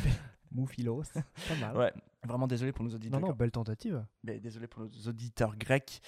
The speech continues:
Speaker 2: <laughs>
Speaker 1: Voilà, et qui est renommé tout simplement My Best Friend, euh,
Speaker 2: Ah, voilà.
Speaker 1: en, en France,
Speaker 2: Voilà.
Speaker 1: mais, euh, il est introuvable. Et en fait, ça raconte l'histoire de deux amis dont l'un couche avec la femme de l'autre. Rien d'original trop sur le
Speaker 2: Hmm.
Speaker 1: papier. Euh, cinq, cinq de moyenne sur I M D B,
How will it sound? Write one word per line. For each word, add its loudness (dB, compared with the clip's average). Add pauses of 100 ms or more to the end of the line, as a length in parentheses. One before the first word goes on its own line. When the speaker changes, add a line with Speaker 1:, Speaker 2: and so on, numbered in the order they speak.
(160)
Speaker 2:
<laughs> -14
Speaker 1:
Voilà, 12
et 0
qui 4
est 8
renommé 6
tout -4
simplement 4
My 8
Best 2
Friend, 2
euh, -4 (240)
Speaker 2:
Ah, -4
voilà. -6 (140)
Speaker 1:
en, -6 (220)
en -2
France, -2
Speaker 2:
Voilà. -2
Speaker 1:
mais, 0
euh, -2 (100)
il 2
est -2 (600)
introuvable. 2 (100)
Et 2
en 4
fait, 4
ça 6
raconte 4
l'histoire 6
de 6
deux 4
amis 4
dont 0
l'un 4
couche -2
avec 0
la 2
femme 2
de 2
l'autre. 0 (920)
Rien 4
d'original 4
trop -4
sur -6
le -2
Speaker 2:
Hmm. 0
Speaker 1:
papier. 2
Euh, 0
cinq, 2 (160)
cinq 2
de 8
moyenne 6
sur -2
I 4
M 4
D 2
B, 2